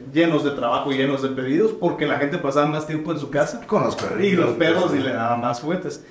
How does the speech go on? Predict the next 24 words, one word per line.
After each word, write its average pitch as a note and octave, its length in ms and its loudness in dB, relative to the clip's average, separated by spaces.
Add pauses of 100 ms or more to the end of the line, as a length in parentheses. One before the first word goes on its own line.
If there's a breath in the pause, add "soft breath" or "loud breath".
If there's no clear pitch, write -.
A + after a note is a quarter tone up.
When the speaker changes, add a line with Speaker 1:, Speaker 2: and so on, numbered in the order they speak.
(100)
Speaker 1:
Entonces, D#3+ 400 -2
eso F3 200 2
es F3+ 100 0
bien, G3+ 220 4
bien G3+ 180 2
complicado, F3 580 2
pero C#3+ 160 2
siempre D#3 320 0
podemos D#3+ 540 0
estimar C#3 460 -2
entre D#3 220 0
nuestros - 400 -2
costos F3 600 -2
un D3 220 -2
quince, F3+ 440 0
veinte D#3 380 -2
por B2+ 180 -8
ciento, D#3+ 320 -4
incluso F#3 320 -2
hasta F3 160 -2
un E3+ 120 0
treinta G3 360 2
por - 140 -8
ciento F3 300 -6